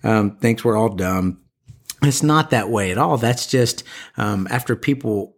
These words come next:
are around me longer, they realize that's who I am. That's my authentic self. I do, I do try to talk more and work on that because, yes, that's a skill. You know, you hear me on the podcast and, and you think, "Man, he talks all the time," or, or you might, uh,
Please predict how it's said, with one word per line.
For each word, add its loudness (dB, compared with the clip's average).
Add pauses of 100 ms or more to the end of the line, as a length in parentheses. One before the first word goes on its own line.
are 0
around 0
me 2
longer, 2
they 4
realize 2
that's -6
who 4
I 2
am. 2
That's -2
my 2 (520)
authentic -2
self. 0
I 2
do, 2 (320)
I -2
do 0
try 0
to 0 (280)
talk -2
more 2
and -2
work 0
on 2
that 0
because, -2
yes, 0
that's -2
a -2
skill. 0 (240)
You 4
know, 0
you -2
hear 2
me 2
on 2
the 0
podcast -2
and, 0
and 0
you -2
think, -6
"Man, 2
he 0
talks -2
all 0
the -2
time," 0
or, 2 (380)
or 4
you 4
might, 2 (100)
uh, 0